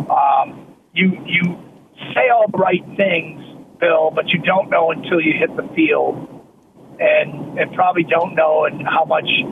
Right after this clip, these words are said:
distraction it was during practice until you see the results of the work you put in. Uh, I would think that,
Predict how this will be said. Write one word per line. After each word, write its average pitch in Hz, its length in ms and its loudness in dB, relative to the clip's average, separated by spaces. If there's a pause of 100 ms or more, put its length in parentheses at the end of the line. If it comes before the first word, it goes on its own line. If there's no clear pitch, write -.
(260)
distraction 165 540 -2
it 151 80 -2
was 156 260 2
during 151 300 -4
practice 156 540 0 (600)
until - 480 2
you 160 120 2 (120)
see 185 140 0
the 165 80 0
results 165 440 0
of - 120 -2
the 151 80 0
work 165 280 0
you 160 120 -2
put 151 220 0
in. 156 300 0 (540)
Uh, 160 60 0
I 139 680 2
would 170 200 2 (100)
think 185 260 2
that, 170 180 2